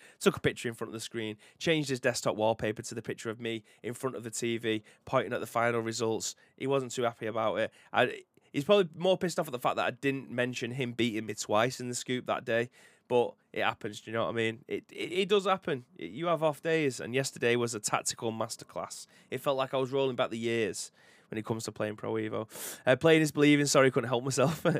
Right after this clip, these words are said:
<laughs> Nietzsche says, "Sinbad, uh, him off <laughs> Brookside." Yes, mate. He stood next to Shadrach <laughs> from Emmerdale. Um, but yeah, that,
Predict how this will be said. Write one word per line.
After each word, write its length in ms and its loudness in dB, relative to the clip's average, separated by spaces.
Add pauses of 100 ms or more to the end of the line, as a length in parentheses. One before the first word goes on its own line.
<laughs> 240 -12
Nietzsche 260 6
says, 180 2
"Sinbad, 500 6 (180)
uh, 160 6
him 160 2
off 180 0
<laughs> 0 -
Brookside." 840 4 (280)
Yes, 380 4
mate. 240 6 (240)
He 80 0
stood 220 4
next 240 0
to 80 0
Shadrach 540 4
<laughs> 100 -4 (1300)
from 480 0
Emmerdale. 580 6 (500)
Um, 340 6
but 140 0
yeah, 220 10
that, 400 2